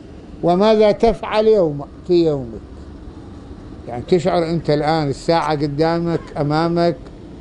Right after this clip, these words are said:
وإذا الساعة جاء تراقبك. اللهم وهذا يوم حادث جديد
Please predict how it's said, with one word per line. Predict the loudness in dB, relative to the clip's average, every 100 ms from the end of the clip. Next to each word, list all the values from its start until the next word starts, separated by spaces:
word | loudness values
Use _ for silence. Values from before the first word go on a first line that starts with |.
| -18 -18 -18 -6
وإذا | 2 4 4
الساعة | 2 0 0 2 0
جاء | 2 2
تراقبك. | 2 0 0 -2 -4 -4 -8 -14 -16 -18 -18 -18 -18 -18 -18 -18 -16 -16 -12 0
اللهم | 2 4 2 2 2 2
وهذا | 2 2 2 2 2 2 4
يوم | 4 4 4 2 0
حادث | -2 -2 0 0 0 0
جديد | 0 0 0 2 2 2 0